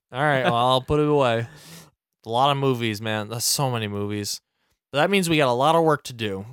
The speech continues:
Speaker 1: 'cause we gotta get that book out for everybody. So stay tuned. Maybe it dropped today. Maybe it didn't. We don't know because it's technically the future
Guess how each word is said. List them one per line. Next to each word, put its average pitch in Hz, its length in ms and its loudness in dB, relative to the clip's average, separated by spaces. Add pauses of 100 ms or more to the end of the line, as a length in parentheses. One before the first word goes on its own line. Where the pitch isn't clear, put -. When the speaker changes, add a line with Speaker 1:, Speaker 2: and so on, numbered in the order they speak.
Speaker 1:
'cause 120 140 -12
we 123 100 -4
gotta 131 160 0
get 139 140 -2
that 139 180 0
book 139 180 0
out 107 200 -2
for 107 120 -8
everybody. 101 480 -8
So 107 600 0 (560)
stay 160 200 0
tuned. 196 460 0 (540)
Maybe 123 320 2
it 147 80 2
dropped 139 340 2
today. 185 580 2
Maybe 120 320 -2
it 147 120 0
didn't. 170 360 0
We 120 140 -6
don't 151 240 2
know 180 260 4
because 131 300 -4
it's 110 100 -10
technically 156 400 -2
the 165 100 -2
future 120 520 -4